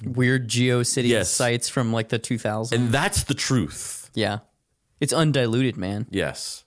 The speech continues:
Speaker 1: You can tell by the rawness of their, like, web design. It directly correlates to the level of truthiness.
Speaker 2: This isn't just one person ranting about something that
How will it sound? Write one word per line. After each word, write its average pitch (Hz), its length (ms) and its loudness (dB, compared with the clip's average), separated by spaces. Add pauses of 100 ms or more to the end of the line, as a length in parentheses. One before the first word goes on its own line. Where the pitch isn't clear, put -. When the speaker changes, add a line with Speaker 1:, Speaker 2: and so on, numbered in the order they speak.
Speaker 1:
You 143 100 0
can 139 180 2
tell 147 220 2
by 139 140 2
the 110 160 2
rawness 110 800 0 (340)
of 104 220 -2
their, 104 400 2
like, 101 340 -2
web 104 260 0
design. 156 520 0 (260)
It 127 140 -4
directly 123 480 0
correlates 113 540 0
to - 120 -6
the 104 80 -4
level 104 320 0
of 98 80 -8
truthiness. 113 800 -6 (1200)
Speaker 2:
This 104 200 0
isn't 107 260 2
just 95 240 -2
one 92 380 -2
person 82 680 -2 (880)
ranting 95 600 0
about 98 240 0
something 95 720 -2
that 82 300 -2